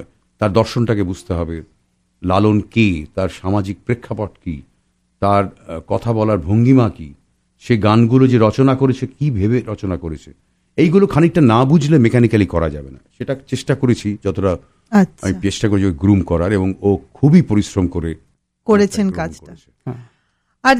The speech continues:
Speaker 2: যারা দেখেছেন এই ছবিটা, তাদের কাছ থেকে জেনেছি যে এই ছবিতে সিনেমা, ফটোগ্রাফি এবং গান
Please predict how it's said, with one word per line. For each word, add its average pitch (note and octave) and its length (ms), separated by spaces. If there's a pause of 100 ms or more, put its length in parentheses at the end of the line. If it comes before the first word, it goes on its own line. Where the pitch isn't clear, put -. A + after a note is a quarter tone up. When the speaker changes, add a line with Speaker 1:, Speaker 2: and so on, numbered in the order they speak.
(140)
Speaker 2:
যারা B3 400
দেখেছেন B3 720
এই A#3+ 100
ছবিটা, A3+ 380
তাদের A3 340
কাছ A#3+ 200
থেকে A#3 240
জেনেছি G3 540
যে G3 200
এই G#3+ 240
ছবিতে A3 480
সিনেমা, G#3+ 580
ফটোগ্রাফি G#3 1080
এবং G3 340
গান F3 460